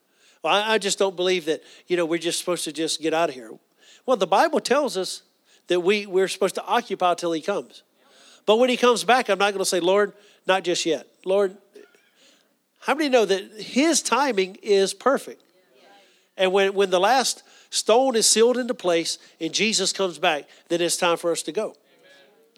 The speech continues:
And that's just the beginning of, of our life for the, for eternity. So we know he's building his house. The Bible tells us that we're placed in the body where it pleased him. His house, his temple, his church.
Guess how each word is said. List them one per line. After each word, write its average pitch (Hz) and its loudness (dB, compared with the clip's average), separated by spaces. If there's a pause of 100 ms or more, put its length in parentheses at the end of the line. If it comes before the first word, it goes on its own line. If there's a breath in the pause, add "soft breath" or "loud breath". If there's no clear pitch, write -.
(640 soft breath)
And 180 -2
that's 240 2
just 240 0
the 190 0
beginning 185 -2
of, 170 -2
of 170 -4 (280 soft breath)
our 180 2
life 185 0
for 165 -8
the, 156 -6
for 165 -6
eternity. 151 -8 (1600 loud breath)
So - 2
we 233 2
know 240 4
he's 214 0
building 214 2
his 180 -2
house. 175 -8 (1800)
The 175 -4
Bible 226 0
tells 208 0
us 180 -4
that 185 2
we're 196 2
placed 220 0
in 220 2
the 208 -2
body 170 0
where 160 0
it 156 -8
pleased 165 -4
him. 151 -4 (1400)
His 185 2
house, 196 0
his 175 0
temple, 190 -2
his 160 -4
church. - -6